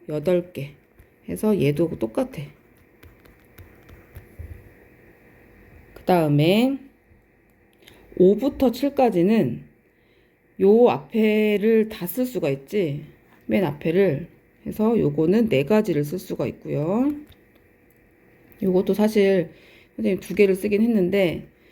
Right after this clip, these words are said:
그냥 삼 곱하기 팔 한 다음에 일의 자리에 두 가지 방법이 올 수 있다. 이렇게 세면은 조금 더 빨라요.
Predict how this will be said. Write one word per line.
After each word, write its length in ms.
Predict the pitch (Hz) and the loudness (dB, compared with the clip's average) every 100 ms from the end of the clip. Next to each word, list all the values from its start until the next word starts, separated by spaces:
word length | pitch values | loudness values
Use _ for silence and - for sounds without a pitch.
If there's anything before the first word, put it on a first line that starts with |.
| - - | -20 -16
그냥 180 | 196 165 | -8 -6
삼 220 | 165 254 | -4 -2
곱하기 560 | 254 262 240 208 185 180 | -2 -2 0 2 2 -2
팔 160 | - 254 | -2 2
한 180 | 262 | 2
다음에 400 | 240 180 156 180 | 2 0 0 0
일의 380 | 180 - 254 294 | 0 0 0 0
자리에 480 | 294 220 185 214 285 | 0 0 2 2 2
두 180 | - - | -2 -4
가지 280 | 190 202 - | -2 -2 -4
방법이 360 | 262 262 269 | -4 -2 0
올 100 | 240 | -2
수 140 | 180 185 | -2 -8
있다. 400 | 147 - 160 147 - | -8 -10 -12 -14 -12
이렇게 260 | 165 160 175 | -10 -8 -6
세면은 380 | 185 180 165 | 0 0 0
조금 240 | 185 - 208 | -2 -4 -6
더 80 | 151 | -6
빨라요. 400 | 214 233 240 | -6 -4 -4